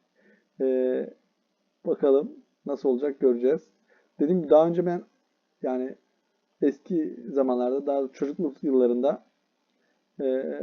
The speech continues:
bu tür oyunları oynuyordum. El aşinalığım var yani. Evet, aynı yere bir arkadaşımız da geldi. Büyük ihtimalle bu aynı kişi. Orayı kendine mekan belirlemiş. Onu vuracağım şimdi.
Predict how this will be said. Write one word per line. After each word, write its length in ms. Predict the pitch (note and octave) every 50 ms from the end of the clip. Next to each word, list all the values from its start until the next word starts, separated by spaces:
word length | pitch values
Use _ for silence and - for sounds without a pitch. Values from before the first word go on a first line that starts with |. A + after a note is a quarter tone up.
| D3 D3 D3 D3+
bu 200 | - D#3+ D#3+ D#3+
tür 100 | - F3
oyunları 360 | D#3+ D#3+ D#3 D#3 D#3 D#3 D#3+ D#3
oynuyordum. 480 | D#3 D#3 D#3+ F3 E3 C#3+ D3 D#3+ - - _ _ _ _ _ _ _ _ _ _ _ _ _ _
El 220 | D#3+ D3 D3+ D3+ D3
aşinalığım 560 | C3+ - - C#3+ C#3+ C#3 C#3 D3 D3 C#3+ C#3
var 160 | C#3+ D3 D3+
yani. 480 | D3+ C#3+ B2+ A#2 A2 A2+ A#2 D#3 F#2 - _ _ _ _ -
Evet, 180 | A#2+ A2+ G#2 - _ _ _
aynı 240 | - A#2+ A#2 A#2 A2+
yere 200 | A2 A2+ B2+ B2+
bir 60 | B2+
arkadaşımız 380 | A#2+ A#2 A2+ A#2 A2+ A2+ A#2+ B2
da 60 | B2
geldi. 220 | A2+ A2+ A#2 B2+
Büyük 140 | C#3 D#3 D#3
ihtimalle 320 | - - D#3 D3 C#3+ D3 C#3+
bu 140 | D#3 C#3+
aynı 200 | C3+ C#3 C#3 C3+
kişi. 320 | - - - - A2 A2+ - - _ _ _ _ _ _ _ _
Orayı 280 | - A#2 A#2+ B2+ C3 B2+
kendine 360 | - C#3 C3 B2+ B2+ B2+ C3
mekan 380 | B2+ B2+ B2 B2 - C3+ C3 C3+
belirlemiş. 640 | C3+ B2 A#2 G#2+ G#2 G2+ G#2+ B2 - - - _ _ _ _ _ _ _ _ _ _ _ _ _ _ _ _ _ _ _ _ _ -
Onu 100 | A#2 A2+
vuracağım 540 | A2 G#2+ A2 A2 A2+ G#2+ A2+ A#2 A2+ A2+ A2+
şimdi. 460 | - - G#2 G2+ G2 G#2 G#2+ A#2